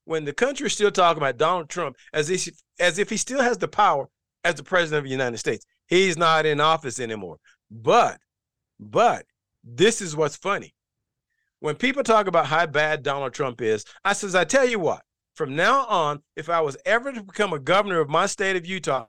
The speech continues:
we're gonna have two pumps. We're gonna have the Donald Trump pump, and then we can have you n-, Never Trumper pump." The Never Trumpers, you can spend five dollars a gallon.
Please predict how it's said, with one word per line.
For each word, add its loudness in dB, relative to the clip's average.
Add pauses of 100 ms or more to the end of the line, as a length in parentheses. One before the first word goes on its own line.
(360)
we're -2
gonna 2
have 0
two 2
pumps. -4 (920)
We're -6
gonna 0
have 0
the -4 (100)
Donald 2
Trump 0
pump, -2 (280)
and -8
then -2
we 0
can 0
have 0
you -6 (1200)
n-, -4
Never 2
Trumper -2
pump." -10 (600)
The -8
Never 2
Trumpers, -2 (160)
you 0
can -6
spend 0
five 4
dollars 2
a -4
gallon. 0